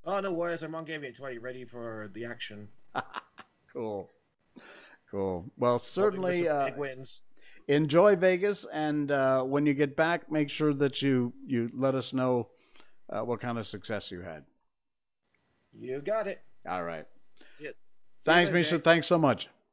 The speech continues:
Speaker 2: We'll,
Speaker 1: I'll see you
Speaker 2: we'll
Speaker 1: guys back in the chat.
Speaker 2: Indeed. We'll talk to you again. Thanks. Good night. <laughs> There you go.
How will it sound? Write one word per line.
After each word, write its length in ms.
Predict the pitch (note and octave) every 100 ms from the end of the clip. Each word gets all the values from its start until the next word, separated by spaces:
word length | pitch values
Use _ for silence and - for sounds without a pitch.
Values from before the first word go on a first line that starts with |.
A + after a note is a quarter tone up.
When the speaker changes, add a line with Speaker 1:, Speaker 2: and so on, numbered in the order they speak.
| _ _ _ _ _ _ _ _ _ _ -
Speaker 2:
We'll, 140 | A#2+
Speaker 1:
I'll 60 | A2
see 120 | C#3+
you 60 | D3+
Speaker 2:
we'll 80 | D3+
Speaker 1:
guys 160 | D3
back 160 | D3+ D3
in 60 | B2+
the 40 |
chat. 260 | A2 G#2+ - - - -
Speaker 2:
Indeed. 420 | B2+ B2+ A2 G2+
We'll 120 | B2
talk 240 | - D3+ C3
to 100 | C#3+
you 40 | G#2
again. 320 | - B2 G2+ F2+
Thanks. 440 | G2+ F2 E2 - _ _ - - - - A4+
Good 80 | A#4
night. 220 | - - _ _ _ -
<laughs> 320 | - - G#2+ - - - - _ _ -
There 140 | C3
you 160 | A2 F2+
go. 260 | F2 F2+